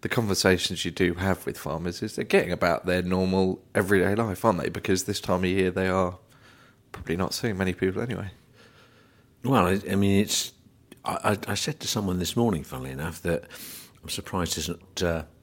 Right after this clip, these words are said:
Speaker 2: more divorces in farming. There's people spending their time with their wives all the time. If they, if they go home and have lunch every day together, that's, <laughs> God damn, you know, I mean, it hasn't, it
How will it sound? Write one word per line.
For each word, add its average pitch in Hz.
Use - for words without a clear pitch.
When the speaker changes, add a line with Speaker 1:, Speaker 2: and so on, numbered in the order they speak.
Speaker 2:
more 90
divorces 87
in 67
farming. 69
There's 87
people 92
spending -
their 85
time 85
with 78
their 80
wives 85
all 71
the 67
time. 76
If 76
they, 95
if 87
they 92
go 98
home 87
and 82
have 85
lunch 87
every 71
day 131
together, -
that's, -
<laughs> -
God 156
damn, 107
you 117
know, 80
I 110
mean, 131
it 113
hasn't, 135
it -